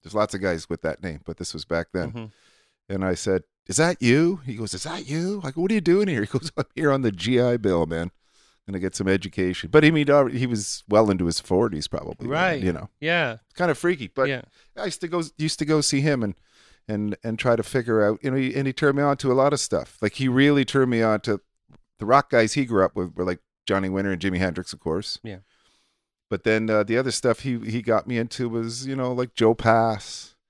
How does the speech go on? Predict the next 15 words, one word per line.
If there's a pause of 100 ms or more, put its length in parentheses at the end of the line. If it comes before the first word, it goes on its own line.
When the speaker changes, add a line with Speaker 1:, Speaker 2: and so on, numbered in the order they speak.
(180)
Speaker 1:
Ed
Bickert, (300)
Speaker 2:
Mm-hmm. (120)
Speaker 1:
people
like
that,
Jim
Hall.
You
know,
that's
the
first
I
really,